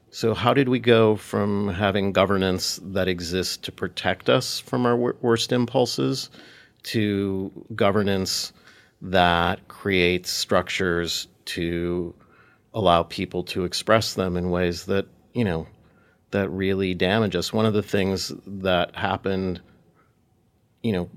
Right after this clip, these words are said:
around the same time as the Panama Papers leak was Stephen had encouraged me to read a book, um, called Thieves of State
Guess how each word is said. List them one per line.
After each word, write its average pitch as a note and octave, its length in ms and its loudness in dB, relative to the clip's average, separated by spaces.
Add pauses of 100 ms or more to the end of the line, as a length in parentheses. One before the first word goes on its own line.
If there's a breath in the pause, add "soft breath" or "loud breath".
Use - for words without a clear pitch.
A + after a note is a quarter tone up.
(160)
around G#2 400 4
the G#2 80 2
same F2+ 340 -2
time F#2 500 -2
as F2+ 300 -2
the F#2 60 -6
Panama B2+ 300 2
Papers F#2 360 -2
leak F2 260 -4
was E2+ 140 -8
Stephen F2 600 -2
had F#2+ 380 -6 (1000 soft breath)
encouraged G2 480 -2
me F#2+ 140 2
to F2+ 100 2
read F2+ 260 2
a E2+ 80 0
book, F2+ 540 -2 (340)
um, E2 380 0
called F2+ 300 -2
Thieves F#2 420 -4
of E2+ 120 -6
State F2+ 560 -2